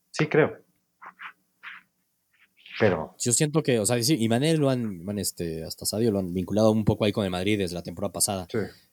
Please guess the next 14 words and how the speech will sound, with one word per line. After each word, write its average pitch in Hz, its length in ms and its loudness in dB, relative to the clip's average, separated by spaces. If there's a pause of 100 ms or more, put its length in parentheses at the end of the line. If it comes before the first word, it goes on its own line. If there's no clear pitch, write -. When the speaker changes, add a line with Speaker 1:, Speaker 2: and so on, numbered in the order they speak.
(320)
Speaker 2:
Pero 123 440 2 (340)
siento 175 480 2
que 165 100 0
si 127 140 2
el 117 80 0
Madrid 127 280 2
haría 147 140 2
una 139 120 2
loc-, 127 220 0
una 135 140 -2
locura 117 520 2
y 104 80 2
hasta 87 180 -4
por 92 320 -10